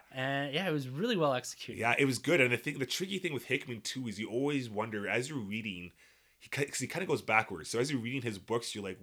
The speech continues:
Speaker 2: "Where is he going with
Speaker 1: Yeah.
Speaker 2: this?" But you have to, you have to follow through because it all comes back. Everything
Speaker 1: It
Speaker 2: does
Speaker 1: does.
Speaker 2: get answered.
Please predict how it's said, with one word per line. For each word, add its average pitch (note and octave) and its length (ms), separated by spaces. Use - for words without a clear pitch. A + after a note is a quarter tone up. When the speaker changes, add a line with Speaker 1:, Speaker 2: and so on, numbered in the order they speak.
Speaker 2:
"Where B2+ 280
is C3 220
he A#2+ 100
going G#2 300
with C3 100
Speaker 1:
Yeah. A2 100
Speaker 2:
this?" E2+ 120
But G#2+ 120
you G#2 100
have B2 340
to, A2 120
you - 100
have B2 160
to - 60
follow B2 220
through G#2+ 280
because E2 220
it F#2 60
all A#2+ 160
comes A2+ 260
back. G2 280
Everything B2 280
Speaker 1:
It C3+ 40
Speaker 2:
does A#2+ 140
Speaker 1:
does. A#2 40
Speaker 2:
get - 20
answered. F#2+ 480